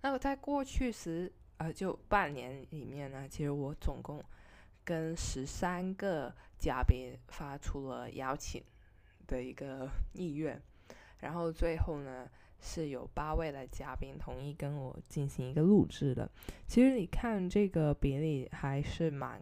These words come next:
高的。我总结一下为什么那个失败率没有那么高啊。就，嗯，第一个原因就是，其实在我的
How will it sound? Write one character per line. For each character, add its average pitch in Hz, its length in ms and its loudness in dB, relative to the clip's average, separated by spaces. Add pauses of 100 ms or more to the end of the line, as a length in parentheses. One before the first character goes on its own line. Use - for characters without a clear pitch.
高 160 340 2
的。 - 160 -2 (520)
我 226 60 2
总 160 300 4
结 160 180 0
一 165 160 -2
下 165 380 0
为 180 140 2
什 165 120 -2
么 131 300 -10 (920)
那 175 120 -2
个 165 140 0
失 - 320 2
败 160 240 4
率 156 240 4
没 139 220 0
有 135 180 4
那 143 180 0
么 135 140 -2 (120)
高 139 120 -4
啊。 139 400 -2 (580)
就， - 60 -8 (680)
嗯， 156 480 -2 (680)
第 294 240 10
一 302 40 8
个 285 120 8
原 170 280 0
因 170 300 2
就 165 220 4
是， 143 520 -6 (520)
其 190 220 4
实 180 240 2
在 190 320 4
我 139 240 2
的 139 440 -4